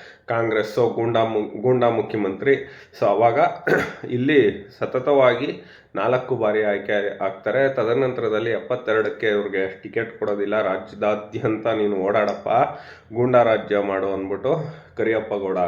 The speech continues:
ಎಮ್ ಎಲ್ ಎ ಆಗ್ತಾರೆ. ತದನಂತರದಲ್ಲಿ once again by election ಅಂದ್ರೆ ಅವ್ರಿಗೆ ರಾಜೀನಾಮೆ ಕೊಡಿಸಿ ಗೂಂಡಾ ಮುಖ್ಯಮಂತ್ರಿನ ಗೂಂಡಾ ರಾಜ್ಯ ಥರ ಆಗ್ಲಿ ಅಂತ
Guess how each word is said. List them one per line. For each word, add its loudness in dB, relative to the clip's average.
ಎಮ್ -4
ಎಲ್ 0
ಎ 0
ಆಗ್ತಾರೆ. -2
ತದನಂತರದಲ್ಲಿ 0
once 0
again -2
by 0
election -4
ಅಂದ್ರೆ -4
ಅವ್ರಿಗೆ -4
ರಾಜೀನಾಮೆ -4
ಕೊಡಿಸಿ 0
ಗೂಂಡಾ 2
ಮುಖ್ಯಮಂತ್ರಿನ -2
ಗೂಂಡಾ 4
ರಾಜ್ಯ 0
ಥರ -6
ಆಗ್ಲಿ -4
ಅಂತ -10